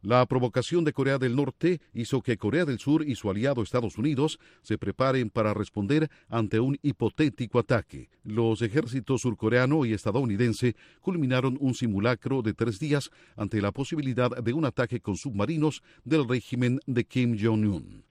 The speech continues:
Erradicar a los zancudos que propagan el virus del Zika podría requerir el uso de mosquitos modificados genéticamente, según indica la Organización Mundial de la Salud, O M S.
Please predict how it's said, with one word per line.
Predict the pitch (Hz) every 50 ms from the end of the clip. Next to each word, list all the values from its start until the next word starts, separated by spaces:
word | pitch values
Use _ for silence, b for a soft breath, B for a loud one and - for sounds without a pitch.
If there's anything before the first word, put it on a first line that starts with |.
| _ _ -
Erradicar | - 123 120 147 139 143 131 - 180 175 170 - -
a | 151 139
los | 127 135 127 120 -
zancudos | 143 123 - - 175 165 156 156 143 -
que | - - - 143 135 131
propagan | - 131 123 - - 151 135 139 139 123
el | 117 113
virus | 123 143 143 131 110
del | - 107 92
Zika | - - 185 - - 117 123 120 b b b b b
podría | - 107 101 113 135 151 151 123
requerir | 117 113 - 110 101 113 131 127 127
el | 120 117
uso | 120 147 - - 135
de | 120 110
mosquitos | 107 95 87 - - 160 156 - 147 127 107
modificados | 113 98 101 95 - 98 - - 135 131 127 123 110 -
genéticamente, | - 101 123 135 - 123 - 139 135 123 104 90 - 135 139 b b b b b b
según | - 127 127 147 143
indica | 123 104 104 117 123 104 - 120 120 110 b b b b
la | 104 110 131 135
Organización | 123 131 127 110 110 98 90 - 92 - - 113 120 117
Mundial | 92 85 82 82 98 117 117 120 110
de | 95 95
la | 92 107 104
Salud, | - 127 123 143 156 - - -
O | - 131 117 113
M | 110 101 104 107 127
S. | 117 - - 98 80